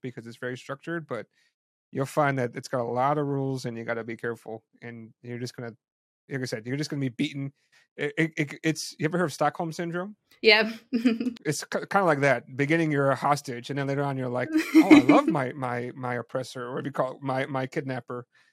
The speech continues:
Speaker 1: It's just like that. It's, uh, it's kinda interesting language, but you, you love it in the end. For some reason, it, it is the, the GitHub's most favorite language every year for the last five, six years or something. So there's something there.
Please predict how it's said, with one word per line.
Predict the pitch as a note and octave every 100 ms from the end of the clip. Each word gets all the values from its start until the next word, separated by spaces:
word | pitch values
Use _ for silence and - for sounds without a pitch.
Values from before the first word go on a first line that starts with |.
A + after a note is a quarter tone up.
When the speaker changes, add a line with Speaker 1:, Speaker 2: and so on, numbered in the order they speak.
| _ _ _
Speaker 1:
It's | - -
just | - D#3+
like | C#3+ C3
that. | C#3 A#2 -
It's, | A#2+ - -
uh, | B2 B2+
it's | B2 -
kinda | - C3 A#2+
interesting | A#2+ B2+ - B2
language, | B2 B2+ - -
but | B2 A#2+ _
you, | C3+ C3 A#2 - -
you | E3+ D3
love | C3 B2+
it |
in | B2
the | A#2
end. | B2 _ _ - _ -
For |
some | D3+ G#3
reason, | G#3+ G#3+ -
it, | D#3+ D#3
it | D#3+
is | E3 A3 -
the, | F3+ D3+ _
the | E3 D#3+ D3+
GitHub's | E3 F#3 E3 - - _
most | D3 D3 F3 -
favorite | F3 E3 D3+
language | F#3+ C#3 A#2+ - - C#3+
every | D3 D#3
year | D#3 D#3+
for | D#3 C#3+
the | D3
last | C#3+
five, | - C#3+ D3
six | - D3+ D#3+
years | F3+ A#2+
or |
something. | - A#2 A2+ A#2
So | A#2 C3 A#2+ B2+ B2+ C#3
there's | C3 -
something | D#3+ E3 E3
there. | F#3+ C#3+ B2